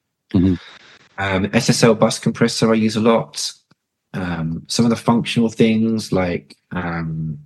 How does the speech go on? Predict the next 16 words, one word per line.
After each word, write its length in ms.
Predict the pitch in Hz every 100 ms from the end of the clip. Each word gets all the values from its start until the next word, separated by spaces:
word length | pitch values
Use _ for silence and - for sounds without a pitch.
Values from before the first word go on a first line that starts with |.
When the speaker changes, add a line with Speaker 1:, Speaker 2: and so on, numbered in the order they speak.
| _ _ _ _ _ -
Speaker 2:
let's 80 | -
have 120 | 190
a 40 |
look 240 | 190 170 -
what's 180 | 147
on 140 | - 165
this. 400 | 165 - - - _ - - - - _ _ _ _ _ _ _ _ _ _ _ - _ _ _ _ _ _ _ _ - _ _ _ _ _ _ _ _ _ _ _ _ _ _ -
I 60 | 110
like 140 | 156
the 100 | 190
S 120 | 180
S 180 | 175 160
L 180 | 151 151
channel 320 | 147 147 147
strips. 680 | 147 - 151 - - - - _ _ _ _ _ _ _ _
Um, 640 | 107 107 101 95 95 76